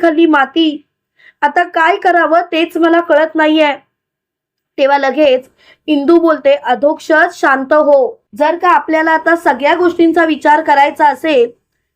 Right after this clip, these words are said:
तर आपल्याला एकाच गोष्टीचा विचार करावा लागेल आणि ती गोष्ट म्हणजे दुसरी तिसरी कोणती नसून आपल्याला काही करून लवकरात लवकर श्रीकलाचा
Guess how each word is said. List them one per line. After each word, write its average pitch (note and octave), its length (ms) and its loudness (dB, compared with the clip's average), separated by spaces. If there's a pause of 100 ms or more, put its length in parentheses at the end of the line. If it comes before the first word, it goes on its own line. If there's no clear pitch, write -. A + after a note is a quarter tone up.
(100)
तर D4 100 2
आपल्याला C#4+ 400 0 (100)
एकाच C#4+ 420 -2
गोष्टीचा D#4 480 -2
विचार C#4+ 380 -2
करावा C#4 360 0
लागेल B3+ 380 0 (920)
आणि C4 180 0
ती D#4+ 220 2
गोष्ट D#4 320 -2
म्हणजे D4+ 400 0
दुसरी C#4 400 -4
तिसरी D4+ 340 -4
कोणती C#4+ 480 0
नसून D4+ 440 -2 (960)
आपल्याला D4 420 0
काही D#4 420 0
करून D#4 300 0
लवकरात D#4 640 0
लवकर C4 520 0 (1500)
श्रीकलाचा D#4+ 680 0